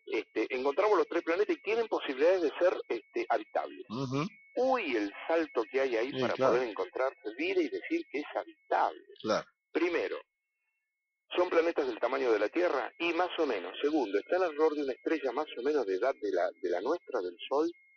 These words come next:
Speaker 2: Se habla de una
Speaker 1: No.
Speaker 2: estrella ultra fría, dice.
Speaker 1: Bueno, es peor todavía.
Speaker 2: Claro.
Speaker 1: Eso significa que es una estrella que prácticamente se está muriendo.
Speaker 2: Claro.
Speaker 1: Son restos, cadáveres de piedras que andan dando vuelta. Ahora,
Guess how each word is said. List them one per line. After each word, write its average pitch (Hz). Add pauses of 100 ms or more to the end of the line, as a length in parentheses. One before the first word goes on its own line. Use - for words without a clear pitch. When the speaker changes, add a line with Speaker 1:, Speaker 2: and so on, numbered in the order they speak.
(280)
Speaker 2:
Se -
habla 214
de 226
una 208
Speaker 1:
No. 170
Speaker 2:
estrella 185
ultra 180
fría, 98
dice. 85
Speaker 1:
Bueno, 107 (140)
es -
peor 92
todavía. - (400)
Speaker 2:
Claro. 135
Speaker 1:
Eso 156
significa 156
que 143
es 139
una 139
estrella -
que -
prácticamente 131
se -
está 120
muriendo. 113 (180)
Speaker 2:
Claro. 110 (200)
Speaker 1:
Son 123
restos, 185 (240)
cadáveres 127 (300)
de -
piedras 151
que 110
andan 101
dando 135
vuelta. - (240)
Ahora, 131